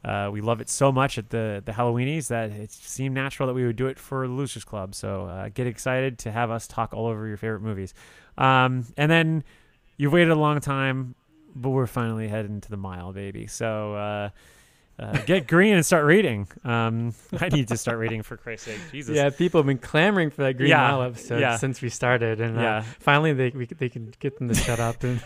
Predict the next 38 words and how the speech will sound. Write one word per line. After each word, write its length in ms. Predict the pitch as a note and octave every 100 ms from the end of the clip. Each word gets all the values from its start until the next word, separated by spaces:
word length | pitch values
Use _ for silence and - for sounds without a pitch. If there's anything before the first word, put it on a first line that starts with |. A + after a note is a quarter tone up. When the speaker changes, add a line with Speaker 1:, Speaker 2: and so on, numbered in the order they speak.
| -
Speaker 1:
<laughs> 100 | -
Yeah. 260 | D3 B2 A#2+
Speaker 2:
we'll 100 | A#2+
put 140 | C3
this 180 | C3 A#2
out. 280 | A#2+ A2+ G#3+ - - - -
Speaker 1:
In 100 | E3
January 360 | C#3+ E3+ E3+ D#3+
twenty 220 | - E3+
seventeen, 420 | D3 D3 C#3+ - C#3+
when 40 | C#3
we 120 | C3+
launched 320 | B2+ C3 -
our 80 | C3
Facebook, 500 | - B2+ - A#2+ A#2
the 80 | B2
first 340 | C#3+ C3 -
i-, 120 | B2+
message 380 | B2 A#2+ A#2 G#2+
is, 180 | A2 G#2
"When's 260 | B2 G#3+ G3+
the 80 | G#3
mile?" 580 | F#3 A#3+ D#3+ G2+ F#2 _ _ _ _ _ _ _ _ -
And 100 | A#2
we're 80 |
like, 220 | A2+ A2 G#2+
What? 120 | A#2
Speaker 2:
The 40 | C3+
Speaker 1:
No, 60 |
Speaker 2:
mile. 360 | B2 A#2+ A#2+ A#2
Speaker 1:
no, 60 | A#2
I'm 60 |
Speaker 2:
I 20 |
Speaker 1:
just 100 | D3+
Speaker 2:
like 100 | E3 E3
Speaker 1:
joking. 260 | E3 D3
Speaker 2:
how 160 | C#3+ -
the, 120 | C#3+